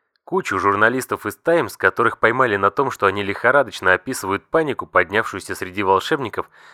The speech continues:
спровадили в тихое местечко, где им быстро объяснили, о чем писать стоит, а о чем нет.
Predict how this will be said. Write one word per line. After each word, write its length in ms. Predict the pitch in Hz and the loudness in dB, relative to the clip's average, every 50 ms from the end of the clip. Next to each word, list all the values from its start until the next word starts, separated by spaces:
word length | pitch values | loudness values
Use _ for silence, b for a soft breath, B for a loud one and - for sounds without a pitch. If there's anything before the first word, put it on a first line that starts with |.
| B B | B B
спровадили 560 | B - - 95 98 104 160 185 185 180 180 | B 0 4 4 6 6 4 2 0 -2 -4
в 80 | - - | -4 -8
тихое 320 | - 120 - - - 92 | -8 -10 -8 -6 -4 -4
местечко, 480 | 87 87 82 - - 104 120 - - 185 | -4 -6 -8 -6 -6 -6 -6 -4 -4 -6
где 240 | 165 - 98 92 87 | -6 -6 -8 -8 -6
им 240 | 90 110 175 190 170 | -6 -6 -6 -8 -8
быстро 400 | 135 117 117 - - 185 202 190 | -8 -8 -8 -4 0 2 2 2
объяснили, 560 | 160 139 101 - - 90 87 90 90 92 - B B B B | 0 -2 -8 -10 -10 -8 -6 -4 -2 -4 -4 B B B B
о 120 | B 98 | B -2
чем 200 | 95 - 101 92 | -2 -2 -2 -4
писать 320 | - 101 - - 98 92 - | -4 -4 -2 0 0 0 -2
стоит, 380 | - - - 143 175 190 - - - | -6 -4 -2 -2 -2 -2 -4 -2 2
а 140 | 110 95 90 | 4 4 4
о 60 | 82 | 4
чем 260 | - - 113 139 135 | 2 -2 -4 -4 -4
нет. 240 | 98 87 80 - _ | -4 -4 -6 -6 _